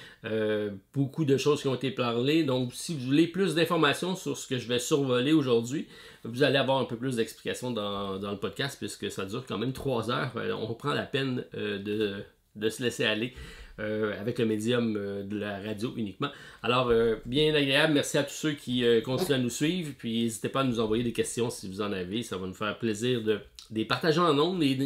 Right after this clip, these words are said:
d'en créer un sujet de discussion qui sera, euh, fort intéressant. Éventuellement, on essaiera de faire ça live, euh, soit par Twitch, soit par, euh, Facebook,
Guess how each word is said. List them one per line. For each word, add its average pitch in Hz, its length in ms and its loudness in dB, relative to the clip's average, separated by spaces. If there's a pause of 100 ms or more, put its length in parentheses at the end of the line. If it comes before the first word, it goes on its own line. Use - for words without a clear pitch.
(120)
d'en 117 300 -2
créer 135 360 0
un 127 60 0
sujet 127 280 -2
de 131 60 -2
discussion - 480 -4 (400)
qui 117 80 -8
sera, 120 380 -2
euh, 104 80 -6
fort 120 160 -2
intéressant. 110 440 2
Éventuellement, 147 540 4
on 151 80 4
essaiera 117 300 0
de - 40 -10
faire 120 220 2
ça 123 180 -2
live, 120 460 2 (460)
euh, - 40 -12
soit 117 240 -2
par - 200 -6
Twitch, - 760 -6
soit 117 220 2
par, 113 220 4
euh, 107 100 0
Facebook, 113 640 -2